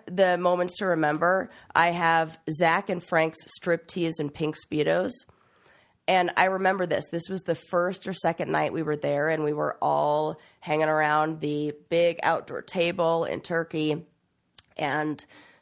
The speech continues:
you know, drinking, having a good time. And Zach and Frank come out, and they start dancing, and, and they both had brought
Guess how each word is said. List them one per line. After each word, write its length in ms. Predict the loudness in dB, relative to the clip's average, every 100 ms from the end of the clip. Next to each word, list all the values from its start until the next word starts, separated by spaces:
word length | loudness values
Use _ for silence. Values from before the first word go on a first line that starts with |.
| _
you 80 | -14
know, 60 | -6
drinking, 480 | -2 0 0 0
having 220 | 0 -2 -2
a 40 |
good 180 | -6 -2
time. 440 | 0 2 2 0 -4 -2
And 360 | 0 0 -4 -8 -10
Zach 680 | -6 0 2 2 0 -4 -20 _ -4
and 240 | -2 -4
Frank 560 | -4 0 0 0 -6 -18 _ -14
come 240 | -6 -2
out, 440 | 0 0 0 -4 -8 _ _ -6
and 180 | -2 0
they 120 | -2
start 420 | -2 0 0 0
dancing, 580 | -2 0 0 -2 -4 -2
and, 180 | -2 -4 -4
and 140 | -2 0
they 100 | -2
both 280 | 0 0 0
had 200 | -6 -4
brought 500 | 0 2 2 -2